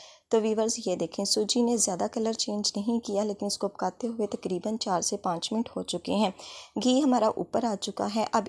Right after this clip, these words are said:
इस स्टेज पे हमने इसके अंदर पानी को शामिल करना है। जिस प्याली की मदद से हमने सूजी और घी को शामिल किया था उसी प्याली की मदद से हमने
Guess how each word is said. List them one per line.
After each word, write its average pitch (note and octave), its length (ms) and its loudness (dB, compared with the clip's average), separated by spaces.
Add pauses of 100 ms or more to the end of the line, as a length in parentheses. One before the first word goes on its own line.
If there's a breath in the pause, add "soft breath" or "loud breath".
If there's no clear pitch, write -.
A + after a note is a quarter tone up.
(100)
इस - 160 2
स्टेज G3 300 -2
पे - 140 -4
हमने F#3+ 320 -4
इसके F#3+ 220 2
अंदर G#3 260 0
पानी F3 220 -2
को A3 180 -2
शामिल E3 360 -2
करना F3+ 280 -2
है। G3 200 4 (460 loud breath)
जिस B3+ 240 4
प्याली A3+ 300 6
की A#3 160 0
मदद G3 280 0
से A#3 220 4
हमने G3 520 0
सूजी G3 600 0
और G3+ 220 0
घी F3+ 240 -4
को B3 180 2
शामिल F#3 340 -4
किया F3+ 260 0
था G#3+ 140 -2
उसी B3+ 480 2 (420 loud breath)
प्याली G#3 300 8
की G3+ 180 -4
मदद F#3 200 2
से A3 160 2
हमने G3 300 -2